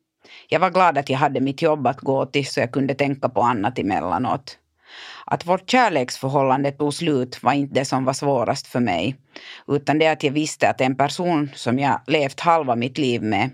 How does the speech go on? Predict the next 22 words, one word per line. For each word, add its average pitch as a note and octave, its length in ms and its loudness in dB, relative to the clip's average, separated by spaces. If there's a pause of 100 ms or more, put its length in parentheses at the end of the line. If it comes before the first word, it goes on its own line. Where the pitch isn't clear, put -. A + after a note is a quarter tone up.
inte C#3 220 -2
skulle C3 160 -4
finnas C#3 400 -2
där F2 240 2
för - 120 -4
mig F2+ 260 -2
längre. G#2 440 -2 (720)
Vi F3+ 80 0
hade F3+ 200 2
delat D#3 360 4
hela F3+ 280 4
vårt B2 340 -2
vuxna C3+ 420 0
liv, C3 360 0 (120)
och - 140 -6
han E3 180 0
kändes D#3+ 380 0
som B2+ 160 0
en C#3 140 0
bror C#3+ 260 0
för B2+ 180 -4
mig, G2 340 -2